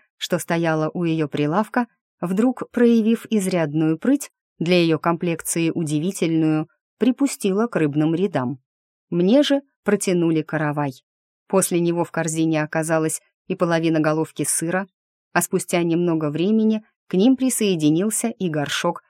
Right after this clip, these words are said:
с топленым маслом. Последний даже не продала, а отдала за даром уже знакомая мне старушка, которую я седмицы две назад лечила от ревматизма.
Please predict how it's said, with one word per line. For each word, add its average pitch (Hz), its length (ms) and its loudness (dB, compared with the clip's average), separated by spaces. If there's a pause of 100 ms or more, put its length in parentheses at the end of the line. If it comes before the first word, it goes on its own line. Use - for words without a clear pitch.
с - 100 -12
топленым 170 520 0
маслом. 139 600 -2 (360)
Последний 170 460 2
даже 160 320 0
не 165 100 0
продала, 160 560 0 (240)
а 180 140 0
отдала 180 440 -2
за 180 180 -2
даром 139 420 0 (180)
уже 175 220 -2
знакомая 185 600 0
мне 156 220 2
старушка, 151 600 -6 (340)
которую 160 480 0
я 160 280 0
седмицы 156 600 -2
две 156 220 0
назад 147 440 -2 (220)
лечила 190 640 0
от 175 160 -6
ревматизма. 156 800 -4